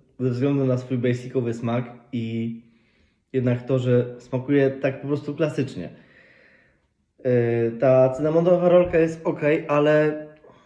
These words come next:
no, trochę za bardzo tak przypra-, taka korzenna, trochę za bardzo i trochę takie nie moje smaki i przekombinowana. Ta gorzka czekolada jest spoko, fajna, bo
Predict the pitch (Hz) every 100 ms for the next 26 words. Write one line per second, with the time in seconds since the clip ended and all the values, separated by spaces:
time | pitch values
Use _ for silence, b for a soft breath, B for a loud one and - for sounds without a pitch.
0 | b b b 131 143 151 156 156 151 -
1 | - 151 156 139 147 151 143 143 135 -
2 | 127 135 127 - - 127 123 131 127 143
3 | 143 135 131 127 127 123 123 127 120 123
4 | 120 113 113 - - - 139 127 123 131
5 | 135 143 143 123 135 131 131 139 139 -
6 | - 143 - 156 147 135 135 123 107 90
7 | 85 - _ _ _ _ _ _ _ _
8 | _ _ b b b b b 135 135 180
9 | 196 180 175 180 196 180 165 - - 139
10 | 127 123 180 - - 135 120 135 151 135
11 | 135 135 -